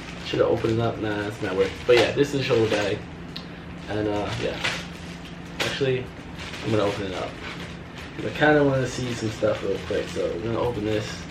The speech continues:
All right, one sec. Bag got a little snag. Okay, so this is the shoulder bag. Let's pull out the strap. I kinda see, wanna see what it looks like. I saw people doing this earlier.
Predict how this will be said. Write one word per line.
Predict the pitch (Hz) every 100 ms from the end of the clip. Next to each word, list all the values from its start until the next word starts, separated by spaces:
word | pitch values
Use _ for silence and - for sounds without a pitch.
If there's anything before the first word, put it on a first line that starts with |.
| - - - - - - - -
All | 95
right, | 98
one | 98
sec. | 101 90 - - 98
Bag | 101 101
got |
a | 95
little | 92
snag. | - 107 101 107 107
Okay, | 104 87 87
so | - 104 - - - - - - - - - -
this | 131 139
is | 135 113
the | 113 110 107 107 107 - -
shoulder | - 110 110
bag. | 104 82 - 107 - - - - - -
Let's | - -
pull | 143
out | 117
the | 104
strap. | - 107 107 -
I |
kinda | 135 131
see, | 120 123
wanna | 117 107
see | - 113
what | 92
it | 101
looks | 107 -
like. | 107 110 - - - - - - -
I | -
saw | 120
people | 131 117
doing | 113 113 113
this | 120 117
earlier. | 113 120 120 123 123